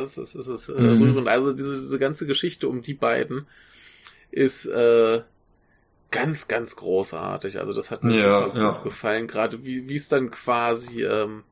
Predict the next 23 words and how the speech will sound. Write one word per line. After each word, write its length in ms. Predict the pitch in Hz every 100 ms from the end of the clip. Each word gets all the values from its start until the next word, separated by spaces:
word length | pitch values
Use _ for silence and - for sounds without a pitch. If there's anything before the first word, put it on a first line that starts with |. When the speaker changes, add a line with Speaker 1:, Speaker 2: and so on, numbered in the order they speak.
| _ _ _ _ _ _ _ _
Speaker 1:
weitergeht. 920 | - 107 107 131 147 110 107 101 135
Ähm, 880 | 95 104 107 107 104 104 104 101 101 - -
ja, 220 | 110 98
aber 220 | - 110 113
jetzt 200 | 123 -
haben 100 | 147
wir 60 |
erstmal 240 | 117 139 123
das, 240 | 117 -
das 240 | 123 117
Ding, 200 | - 131
dass 200 | 131 117
sie 120 | - 143
ihm 220 | 143 123
den 120 | 110
Antrag 420 | 123 165 - 175
gemacht 260 | - 151 -
hat. 100 | -
Er 120 | 113
hat's 160 | 113 -
quasi 300 | 113 110 104
angenommen. 640 | 117 156 180 202 240 269 _ _ _ _ - - _ _ _ _ _ _ _ _ _ _
Und 560 | - 156 160 165 160 156